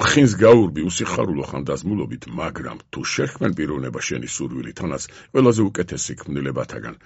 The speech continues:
რატომ არ მიეც მისი ძალა და მისი ღონე ეცხოვრა ქვეყნად საკუთარი სურვილისამებრ? ჰო, დიახ, დიახ, მშვენიერი გაქვს შემოდგომა.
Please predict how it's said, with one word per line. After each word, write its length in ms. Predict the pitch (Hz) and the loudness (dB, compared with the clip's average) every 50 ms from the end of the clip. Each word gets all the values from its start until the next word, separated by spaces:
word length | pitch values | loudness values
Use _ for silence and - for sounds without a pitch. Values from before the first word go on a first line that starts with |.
| _ _ _ _ | _ _ _ _
რატომ 240 | 104 117 127 135 135 | -2 0 2 4 4
არ 140 | 127 123 117 | 4 4 2
მიეც 240 | 85 67 62 - - | 0 0 -4 -6 -8
მისი 260 | - 65 60 - - - | -10 -8 -8 -8 -8 -6
ძალა 280 | - 104 104 98 82 67 | 0 0 0 0 0 -4
და 140 | - 71 64 | -6 -8 -8
მისი 240 | 62 62 - - 57 | -8 -8 -8 -8 -8
ღონე 300 | - - 95 95 80 65 | -6 -4 -4 -4 -2 -4
ეცხოვრა 400 | 71 - - - 78 71 58 60 | -4 -6 -6 -8 -8 -8 -8 -10
ქვეყნად 440 | - - - 135 127 - 65 60 - - - - _ _ | -12 0 0 0 0 0 -6 -8 -8 -12 -20 -20 _ _
საკუთარი 580 | - - 104 - - - - - - - - - | -2 0 0 0 -2 -2 -6 -6 -10 -10 -10 -10
სურვილისამებრ? 840 | - - 113 87 73 65 62 - - - 95 - - - - - - _ _ _ | -6 -6 -6 -4 -6 -8 -8 -8 -10 -10 -10 -12 -14 -16 -16 -20 -20 _ _ _
ჰო, 200 | _ 113 123 117 - - - - _ | _ 4 4 4 4 2 -6 -16 _
დიახ, 340 | _ 78 76 82 95 101 - - | _ -2 -2 0 -2 -2 -6 -10
დიახ, 340 | _ - 123 117 - - - _ _ _ _ | _ -6 -6 -6 -6 -8 -10 _ _ _ _
მშვენიერი 560 | _ - - - 73 85 85 101 110 107 104 | _ -4 -4 -2 0 0 2 4 4 2 2
გაქვს 260 | 101 - - - - | -2 -4 -12 -12 -12
შემოდგომა. 480 | - 55 60 58 - - 57 53 53 | -10 -10 -12 -12 -14 -14 -14 -12 -14